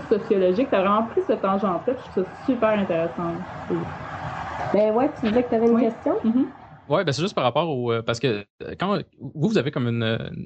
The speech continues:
Speaker 3: quelque chose de spécifique par rapport à votre podcast, c'est que vous faites ça souvent, ben, sur une terrasse, oui, avec plein de monde autour. Parce que quand t'écoutes des fois
Speaker 2: Ouais.
Speaker 3: les podcasts, t'entends, t'entends, mettons, le serveur qui parle de sa table à côté, des affaires comme ça,
Speaker 2: Mhm.
Speaker 3: ce qui apporte pas quelque chose de négatif nécessairement, tu sais, ça, ça ajoute comme une espèce de, de, d'am-, d'ambiance.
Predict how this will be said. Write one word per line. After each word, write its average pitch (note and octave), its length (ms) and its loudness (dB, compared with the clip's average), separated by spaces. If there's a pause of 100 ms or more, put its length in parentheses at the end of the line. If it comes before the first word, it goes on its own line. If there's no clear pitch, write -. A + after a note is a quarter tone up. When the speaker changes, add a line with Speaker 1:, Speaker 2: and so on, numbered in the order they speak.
(200)
Speaker 3:
quelque - 160 -18
chose E3+ 140 2
de A#2+ 180 6
spécifique D3+ 480 0
par A#2 100 -4
rapport A#2+ 220 0
à C3+ 40 2
votre A#2+ 200 -2
podcast, C3+ 500 0
c'est D3 100 2
que D3 60 -2
vous B2+ 60 -2
faites B2+ 220 0
ça F3 120 2
souvent, C#3+ 400 0 (760)
ben, - 120 0
sur - 240 -4
une A2 80 0
terrasse, A#2 300 0
oui, D3 140 2
avec A2+ 140 0
plein C3 180 2
de C3+ 40 2
monde D3 160 2
autour. B2 400 -2
Parce A#2+ 140 0
que - 60 -6
quand D3+ 80 0
t'écoutes D#3+ 260 0
des C#3 100 2
fois C3 120 2
Speaker 2:
Ouais. D#3+ 60 2
Speaker 3:
les C#3+ 60 0
podcasts, C#3 540 -2
t'entends, C3 400 2
t'entends, A#2+ 300 0
mettons, A#2 180 -2
le A#2 60 -2
serveur A2+ 340 -2
qui - 80 -16
parle A2+ 140 0
de A2 40 -6
sa A2+ 80 -6
table A2 140 -4
à A2 60 -4
côté, C3+ 280 0
des B2+ 60 -2
affaires A#2 220 0
comme A2+ 120 -6
ça, E3+ 220 2 (480)
Speaker 2:
Mhm. G3 100 0
Speaker 3:
ce F#3+ 80 2
qui F#3+ 200 4
apporte C3+ 280 0
pas - 80 0
quelque D3+ 140 -2
chose E3 140 0
de D3 60 2
négatif C3 380 0
nécessairement, B2+ 560 0
tu B2+ 60 -10
sais, C#3 60 -4
ça, A#2 200 2
ça A#2 140 2
ajoute C3+ 220 0
comme B2 100 -2
une A#2+ 60 0
espèce C3 280 -2
de, A#2+ 120 0
de, - 340 -2
d'am-, A#2 240 0
d'ambiance. B2+ 540 0